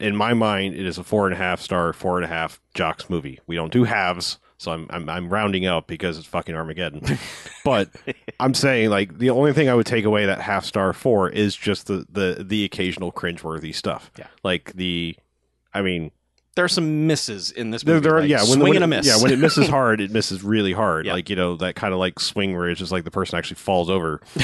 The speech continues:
Speaker 1: you know, <laughs> 'cause they're expecting to hit a
Speaker 2: That is
Speaker 1: baseball.
Speaker 2: the best way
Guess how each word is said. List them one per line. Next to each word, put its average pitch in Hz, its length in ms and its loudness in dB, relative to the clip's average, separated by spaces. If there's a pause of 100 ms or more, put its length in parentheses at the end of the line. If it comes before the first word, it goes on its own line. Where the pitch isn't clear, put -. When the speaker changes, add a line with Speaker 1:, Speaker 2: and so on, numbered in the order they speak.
Speaker 1:
you 113 100 2
know, 101 140 2
<laughs> - 160 -2 (680)
'cause - 100 -4
they're 147 160 0
expecting 123 440 0
to 104 60 2
hit 110 120 4
a 92 60 0
Speaker 2:
That 143 180 2
is 151 100 0
Speaker 1:
baseball. - 140 0
Speaker 2:
the - 60 -10
best 151 280 0
way 170 80 6